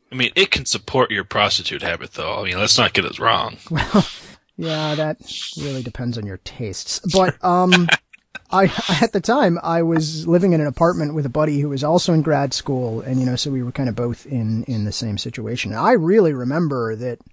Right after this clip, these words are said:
Speaker 2: after the first couple of months, I'm like, "Holy crap, I actually have money in my bank account at the end of the month, and this is so weird. Now what do I do with it?"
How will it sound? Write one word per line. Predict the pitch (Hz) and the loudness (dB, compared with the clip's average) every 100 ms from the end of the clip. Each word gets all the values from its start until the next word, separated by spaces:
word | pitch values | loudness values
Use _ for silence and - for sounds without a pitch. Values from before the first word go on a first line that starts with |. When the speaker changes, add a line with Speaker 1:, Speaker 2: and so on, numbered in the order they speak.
| _ _ - | _ _ -6
Speaker 2:
after | 165 220 185 | 0 4 4
the | |
first | - 196 - | 4 2 2
couple | 170 151 | 0 0
of | 139 | 0
months, | 175 190 | 2 2
I'm | 147 | 0
like, | 147 139 | -2 -2
"Holy | 165 190 180 | 2 4 4
crap, | - 175 160 - - | 4 4 4 2 -2
I | 151 | -2
actually | 175 156 165 190 170 | 2 0 2 2 2
have | 147 139 | 0 0
money | 131 139 160 175 165 | 0 2 6 6 6
in | 147 | 2
my | 135 120 | 2 0
bank | 117 139 185 | -2 0 0
account | - 185 202 - - | 2 4 4 4 -2
at | - | -2
the | 143 | 2
end | 143 151 | 4 4
of | |
the | 131 | 4
month, | 117 160 214 - | 2 4 4 2
and | 139 147 | 2 4
this | 175 | 4
is | 160 113 | 4 2
so | - - 175 160 | 2 4 6 6
weird. | 156 143 147 147 120 110 | 6 2 0 0 -2 -2
Now | 131 135 151 | -2 0 0
what | 139 | -2
do | |
I | 123 | -4
do | 110 117 | -6 -8
with | 120 - | -8 -10
it?" | 104 | -14